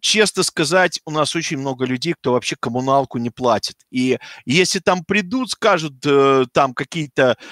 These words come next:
не знаю, э, местные власти доколупаются, скажут: «Вот вы не платили эту коммуналку», он может сказать: «Ну, слушайте, я инвалид, человек больной» и так далее. Ну, короче, можно это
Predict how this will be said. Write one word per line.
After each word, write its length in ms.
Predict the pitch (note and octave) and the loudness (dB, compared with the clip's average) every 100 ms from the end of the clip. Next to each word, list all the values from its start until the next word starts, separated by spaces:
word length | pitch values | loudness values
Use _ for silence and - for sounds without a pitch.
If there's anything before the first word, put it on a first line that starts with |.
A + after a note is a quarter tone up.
| - - | -16 -6
не 80 | |
знаю, 840 | D3+ D3+ E3 C#3 B2+ B2 B2 B2 B2 | -4 2 4 4 4 2 4 4 2
э, 40 | |
местные 480 | C3 F#3+ E3 - E3+ | 2 2 2 2 2
власти 520 | D#3 F3 E3 C#3+ - | 4 4 4 2 -6
доколупаются, 840 | B2 - E3 E3 E3 F3 C#3 - | -8 -4 -2 0 2 4 4 0
скажут: 300 | A#2+ C#3 - | -2 -4 -4
«Вот 300 | D#3 B3+ B3+ | -6 0 0
вы 80 | G#3+ | 0
не 100 | G3 | -4
платили 500 | F#3+ G#3 G3+ - G3 | -2 0 0 -2 -2
эту 160 | F#3+ - | -4 -4
коммуналку», 680 | G3+ G3 G#3+ A#3 A#3 - | -8 -4 -2 2 2 0
он 60 | D3 | -6
может 220 | D#3+ E3+ | -4 -4
сказать: 240 | - E3 - | 0 0 0
«Ну, 80 | E3 | -6
слушайте, 400 | - D#3 - - - - - - | -4 -4 -6 -12 -14 -20 -12 -2
я 280 | D#3+ C4+ | 2 2
инвалид, 840 | A#3+ E3 F#3+ G3+ A#3+ D4 D4+ - - | 0 0 2 2 2 2 2 -2 -10
человек 340 | - F#3 G3+ C#3+ | -4 2 2 2
больной» 800 | E3 G3+ A#3+ C#4+ C#4+ C#4+ C4+ - - - _ | 2 2 2 -2 2 4 2 -2 -20 -20 _
и 80 | E3+ | -8
так 260 | - A#3 G#3+ | -2 -2 2
далее. 300 | C#4 C4 G3+ | 2 4 2
Ну, 120 | B3 | 0
короче, 480 | C4 C4 C#4+ - A3 | 0 2 0 -2 -4
можно 400 | F3 A#3+ G3+ G3+ | 0 2 4 4
это 600 | F3+ F3 - D#3 D3+ C3 | 4 2 4 4 6 4